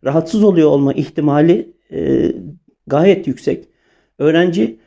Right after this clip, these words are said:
"Babam çalışmıyor veya babam öldü, annem işte, e,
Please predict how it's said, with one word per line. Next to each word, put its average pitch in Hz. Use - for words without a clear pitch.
"Babam 175
çalışmıyor 156
veya 147
babam 165
öldü, 143
annem 165
işte, 165
e, -